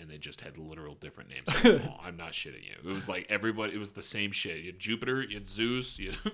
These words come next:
Speaker 1: it was all the same
Speaker 2: <laughs> Yeah.
Speaker 1: shit, dude. It's kinda like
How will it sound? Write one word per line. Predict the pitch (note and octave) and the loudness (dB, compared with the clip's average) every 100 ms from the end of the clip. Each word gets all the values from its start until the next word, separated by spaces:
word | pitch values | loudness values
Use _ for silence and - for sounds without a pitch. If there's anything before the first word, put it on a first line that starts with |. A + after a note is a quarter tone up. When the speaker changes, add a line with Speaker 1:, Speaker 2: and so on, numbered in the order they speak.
| - | -4
Speaker 1:
it | |
was | B2 C3+ | 0 12
all | A#3 F3+ | 12 12
the | G#3+ | 12
same | D#3+ E3 | 12 12
Speaker 2:
<laughs> | |
Yeah. | F#3+ D#3+ E3+ | 12 12 12
Speaker 1:
shit, | D3 G#2+ - | 10 6 2
dude. | D3 D3 F#3+ F#3+ A#2+ - - - - - - - - - - | 2 2 0 -2 -4 -8 -16 -20 -20 -14 -12 -12 -16 -18 -6
It's | - | -4
kinda | - - C3 E3 | -2 0 2 2
like | A#2+ G2+ G2 F2+ - - | 2 2 2 0 -4 -8